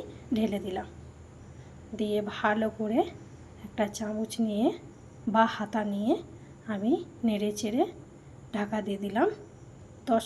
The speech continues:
মিনিটের জন্য। দশ মিনিট পর যখন দুধটা একটু ঘন হয়ে এলো, তখন দিয়ে দিলাম ওই গোবিন্দভোগ চালটা ধুয়ে ওই দুধের মধ্যে ঢেলে দিলাম। ঢেলে দিয়ে আবারও আমি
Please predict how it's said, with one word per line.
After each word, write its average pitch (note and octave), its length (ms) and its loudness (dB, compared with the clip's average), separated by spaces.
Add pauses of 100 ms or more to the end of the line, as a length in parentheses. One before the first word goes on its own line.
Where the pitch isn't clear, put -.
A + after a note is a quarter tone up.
মিনিটের G#3 460 0
জন্য। G3+ 360 -2 (1600)
দশ B3+ 220 4 (100)
মিনিট A#3 300 6 (140)
পর G#3+ 200 2
যখন A3 380 2
দুধটা G#3+ 380 0
একটু A#3 240 4
ঘন G#3 300 0 (160)
হয়ে G#3+ 200 4 (100)
এলো, A#3 180 8 (520)
তখন A3+ 340 2
দিয়ে G3+ 240 0
দিলাম G#3 260 2
ওই G#3 100 6
গোবিন্দভোগ G#3 720 2 (140)
চালটা G#3 380 4 (640)
ধুয়ে G#3 360 4 (580)
ওই G#3+ 240 2 (180)
দুধের G#3+ 280 0
মধ্যে G3 320 2
ঢেলে B3 260 4
দিলাম। F#3 280 -4 (1120)
ঢেলে A3 260 2
দিয়ে A3+ 240 4 (180)
আবারও A#3+ 360 6 (140)
আমি A#3 160 8